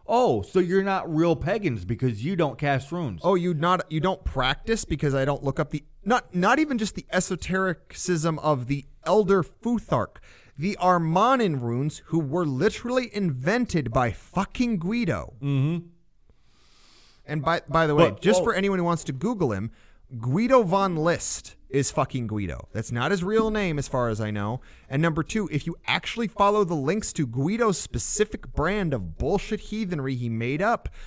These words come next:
Speaker 2: by combining esoteric occult traditions, Christianity.
Speaker 1: He even admits that he made it up.
Speaker 2: He admits he's a monotheist. He admits that he fused a bunch of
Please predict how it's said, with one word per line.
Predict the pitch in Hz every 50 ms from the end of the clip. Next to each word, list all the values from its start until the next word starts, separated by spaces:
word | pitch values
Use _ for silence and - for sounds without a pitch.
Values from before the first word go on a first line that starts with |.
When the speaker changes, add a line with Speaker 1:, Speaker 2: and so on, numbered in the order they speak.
| - -
Speaker 2:
by | - 123 127
combining | 123 - 143 123 131 147 160 160 156 147 131 -
esoteric | 123 135 - - 185 165 - 190 190 196 190 202
occult | 190 - 226 233 220
traditions, | - 175 160 165 156 - - 165 151 -
Christianity. | - - - 131 147 - - - 208 214 220 233
Speaker 1:
He | 247 254
even | 247 247 247
admits | 254 262 262 196 185 208 240 - - - -
that | 254 240 220
he | 202 202 202
made | 175 170 170 160
it | 135 135 117
up. | 113 92 - - -
Speaker 2:
He | 240 262
admits | 247 202 208 214 240 277 269 -
he's | - 254 220 226
a |
monotheist. | 220 196 196 196 185 180 160 - - 165 139 113 107 - -
He | - - 185 214
admits | 220 185 185 214 240 262 277 - - -
that | - 226 202
he | 190 185 185
fused | 160 - - 185 185 180 147 -
a | 170
bunch | 156 175 165 151 - -
of | 160 135 110 101